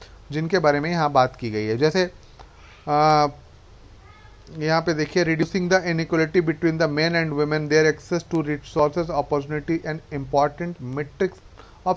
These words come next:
civilization, the global gender gap index। मतलब क्या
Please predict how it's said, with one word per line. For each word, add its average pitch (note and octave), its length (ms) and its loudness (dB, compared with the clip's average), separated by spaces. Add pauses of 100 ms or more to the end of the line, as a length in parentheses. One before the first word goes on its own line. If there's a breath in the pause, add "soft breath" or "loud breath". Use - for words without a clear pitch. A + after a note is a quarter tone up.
(120)
civilization, B2 640 0
the D3 80 0 (100)
global E3 420 4
gender D3 300 2
gap A#2+ 300 -2
index। A2 240 -8 (520 soft breath)
मतलब A3 260 6 (960)
क्या F#3 420 8